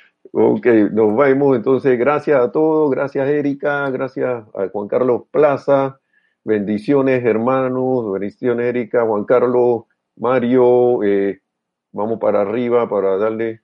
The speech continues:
a todos y los que no están también. A Juan Car-, eh, Juan Carlos Plaza, Fernanda, Janet, Yari, Yari y Os-, Oscar Hernán Acuña. También bendiciones, hermanos.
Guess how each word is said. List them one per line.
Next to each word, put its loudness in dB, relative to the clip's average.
a -12
todos 0
y -2
los -6
que -6
no -4
están -4
también. 0
A -2
Juan -4
Car-, -4
eh, -2
Juan -6
Carlos -6
Plaza, -4
Fernanda, -2
Janet, 0
Yari, -4
Yari 2
y -4
Os-, 0
Oscar 0
Hernán -2
Acuña. -6
También -2
bendiciones, -2
hermanos. 0